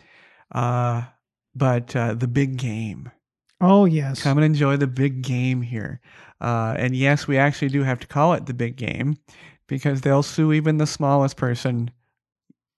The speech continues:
Speaker 1: you and me. <laughs>
Speaker 2: Is that right?
Speaker 1: Yes.
Speaker 2: If we, if we use the
Speaker 1: Yes. If you're ever wondering when you come to Las Vegas and all of the places, the Cosmo, the C-, Caesars, M G M, and they call it the big game,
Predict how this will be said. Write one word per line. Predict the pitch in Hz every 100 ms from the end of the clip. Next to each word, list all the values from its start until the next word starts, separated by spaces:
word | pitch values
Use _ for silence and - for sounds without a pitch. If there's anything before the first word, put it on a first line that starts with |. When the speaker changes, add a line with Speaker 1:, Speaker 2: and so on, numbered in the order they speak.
| _
Speaker 1:
you | 156 135 131
and | 127
me. | 120 143 - - -
<laughs> | - -
Speaker 2:
Is | 165 143
that | 180 185
right? | 180 165
Speaker 1:
Yes. | 147 113 123 139 147
Speaker 2:
If | -
we, | 175
if | -
we | 165 -
use | 214 170 170 131
the | 165
Speaker 1:
Yes. | 156 151 123 127 131 123
If | 139
you're | 143
ever | 175 233
wondering | 240 247 240 170 165
when | 160
you | 160
come | 175 175
to | 180
Las | 160 160 170
Vegas | 147 131 120 131 - - _ - _ -
and | 131 135 131 131
all | 104 156
of | 170
the | 139
places, | 160 165 160 143 127 123
the | 127
Cosmo, | 127 147 139 135 127 120
the | 120
C-, | - - -
Caesars, | - 180 151 139 131 123
M | 135 135
G | 135
M, | 131 127
and |
they | 127
call | 123 151 139
it | 123
the | 131 135
big | 127 139 131
game, | 131 123 131 165